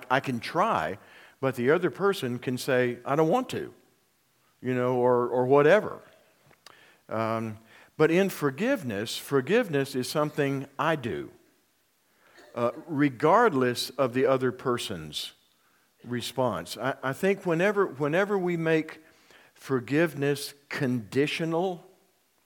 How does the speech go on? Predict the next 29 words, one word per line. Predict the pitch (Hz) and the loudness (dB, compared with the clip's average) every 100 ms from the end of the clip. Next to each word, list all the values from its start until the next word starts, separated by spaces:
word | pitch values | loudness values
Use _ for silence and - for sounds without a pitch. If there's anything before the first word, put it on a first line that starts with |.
| _ _ _ _ _ - | _ _ _ _ _ -4
on | 131 135 139 131 117 107 | 0 0 0 -2 -6 2
their | 139 151 156 156 143 127 _ _ _ _ _ | 4 6 4 2 -2 -10 _ _ _ _ _
response | 113 127 - 143 147 165 165 139 | -4 -4 0 2 4 4 2 0
or, | 120 113 113 | 0 -2 -4
or, | 120 117 113 117 | -2 0 0 -2
you | 135 | -2
know, | 123 | 0
what, | 131 135 120 | 0 0 -2
whatever, | 123 135 147 | 2 2 2
it's | 147 - | 0 0
like, | 151 147 | 0 2
um, | 143 117 113 110 - _ - - - _ | 0 0 -2 -8 -18 _ -20 -20 -20 _
uh, | 110 117 120 120 - 78 98 | -12 -10 -8 -8 -10 -12 -12
it's, | 151 147 - | -8 -8 -6
it's | 147 - | -8 -2
fairly | 180 190 175 | 4 6 6
common | - 165 175 165 | 2 2 2 2
to | 135 | 0
hear | 143 135 | 0 -2
people | - 151 139 | -2 -2 0
say, | 151 139 - | 2 2 2
"I, | 143 - - - - | -2 -4 -16 -6 0
if | 156 | 2
they | 135 180 180 | 6 6 8
ask | 170 185 185 | 6 4 2
me, | 147 147 | 0 2
I'll | 131 139 | 2 0
forgive | 135 131 120 143 107 | 0 -4 2 2 2
'em." | 67 | -6